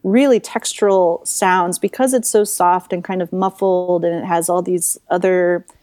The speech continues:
other mechanical sounds in there. You can start to create these, like, sound clouds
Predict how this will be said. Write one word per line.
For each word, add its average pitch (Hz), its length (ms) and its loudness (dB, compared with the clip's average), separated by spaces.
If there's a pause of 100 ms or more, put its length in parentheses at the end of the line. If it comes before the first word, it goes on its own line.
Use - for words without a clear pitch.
(380)
other 233 180 4
mechanical 214 480 -2
sounds 202 440 -2
in 214 200 2
there. 190 360 2
You 196 120 -2
can 214 180 -2
start 226 300 0
to 214 100 -2
create 190 500 0
these, 180 440 0
like, 151 300 -2
sound 233 680 0
clouds 147 640 0